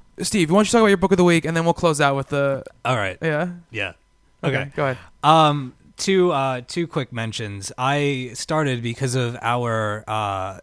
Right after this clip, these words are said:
Speaker 2: Stephanie. I started to read Lock and Key,
Speaker 1: Mm.
Speaker 2: which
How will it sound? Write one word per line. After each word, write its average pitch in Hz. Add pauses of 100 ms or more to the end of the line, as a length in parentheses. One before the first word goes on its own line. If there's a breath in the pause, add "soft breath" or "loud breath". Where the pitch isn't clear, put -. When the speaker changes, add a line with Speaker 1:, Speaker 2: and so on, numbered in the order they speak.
(120)
Speaker 2:
Stephanie. 127 (480 soft breath)
I 123
started 139
to 139
read 135
Lock 127
and 127
Key, 113
Speaker 1:
Mm. 160 (420 loud breath)
Speaker 2:
which 131